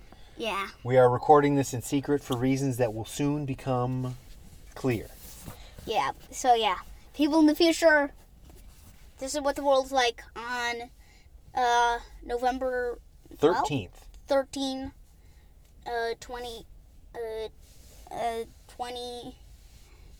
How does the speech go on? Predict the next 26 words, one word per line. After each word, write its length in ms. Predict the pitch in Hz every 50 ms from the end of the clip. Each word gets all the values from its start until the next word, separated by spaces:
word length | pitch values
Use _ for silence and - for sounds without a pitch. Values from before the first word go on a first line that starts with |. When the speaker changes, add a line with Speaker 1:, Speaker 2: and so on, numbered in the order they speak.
| - - -
Speaker 1:
eleven. 640 | - - 233 233 233 233 247 247 240 240 240 262 - - - - - - - - - -
Speaker 2:
Twenty 160 | - 127 123
twenty-one. 420 | 104 104 120 127 135 131 107 85 - - - - -
Speaker 1:
Twenty 240 | - - 269 269 247
twenty-one. 440 | - 247 220 185 180 175 123 - - - -
Wait, 140 | 190 - - -
what 120 | - 233 240
am 60 | 220
I 60 | 208 208
saying? 240 | - 214 208 - -
Speaker 2:
Yeah, 120 | 117 123 101
you 160 | 92 117 127
live 140 | 123 107 104
way 180 | 107 113 113
further 340 | - - 120 120 117 117 113
in 80 | 107 98
the 60 | 95
future 300 | - 120 113 - - 98
than 160 | 95 92 90
you 60 | 85
think 200 | - - 123 -
you 60 | - -
do. 920 | - - - - - - - - - 226 240 269 277 269 277 277 269 269 - - - -
Speaker 1:
<laughs> 200 | - - - -
Twenty 260 | - 262 262 277 294
twenty-one. 760 | 277 294 311 294 277 277 285 285 269 240 226 226 247 247 247